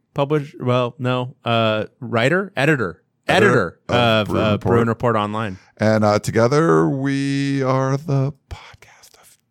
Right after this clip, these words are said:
Speaker 2: champions.
Speaker 1: Talking all
Speaker 2: I think
Speaker 1: things
Speaker 2: Pac-twelve
Speaker 1: twelve
Speaker 2: foot-
Speaker 1: football.
Speaker 2: ball.
Speaker 1: For the time being.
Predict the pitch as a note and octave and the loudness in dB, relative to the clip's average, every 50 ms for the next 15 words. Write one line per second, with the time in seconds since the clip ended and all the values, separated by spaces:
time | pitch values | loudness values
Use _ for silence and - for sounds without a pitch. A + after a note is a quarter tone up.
0 | _ _ - - - - - - _ _ _ _ _ _ _ _ _ - - A3+ | _ _ -20 -20 -20 -20 -20 -20 _ _ _ _ _ _ _ _ _ -8 -6 -6
1 | B3+ C#4 D4 C#4+ D4+ D4 - - - - - - - - - A2+ A2 A2+ - A#2 | -4 -4 -6 -8 -12 -16 -18 -20 -20 -20 -20 -20 -16 -8 -4 -2 -2 -2 -2 -4
2 | A#2 A2 - G#2+ A#2 C3 D3+ - - C3 B2+ B2 C3 C#3 D3+ D#3 C#3+ - - - | -4 -4 -2 -2 0 0 0 0 0 0 0 0 -2 -6 -10 -12 -14 -16 -18 -20
3 | - - _ _ _ _ _ _ - - G3+ C4 B3+ - _ _ _ _ _ - | -20 -20 _ _ _ _ _ _ -8 -6 -4 -4 -6 -8 _ _ _ _ _ -14
4 | - - C#4 C4 B3+ C4 C4 D3 C3+ B2+ G#2+ F#2+ G2 - - - - - - - | -8 -6 -6 -4 -4 -2 0 0 0 0 0 -2 -6 -10 -18 -20 -20 -20 -10 -6
5 | C4 D4 - - - _ - A#2+ - - _ - - - - A#3+ C#4+ D4 D#4 D4+ | -6 -6 -6 -8 -12 _ -6 -6 -6 -8 _ -14 -8 -4 -4 -2 -2 -2 -4 -4
6 | D#4 D#4+ D#4 D#4+ D#4+ D#4+ D4+ D4 _ _ _ _ _ _ - - C#3+ C#3 - D#3 | -6 -6 -8 -10 -12 -12 -14 -16 _ _ _ _ _ _ -2 -2 -2 0 0 0
7 | C#3 B2 G#2+ F2 - | 0 0 -2 -4 -8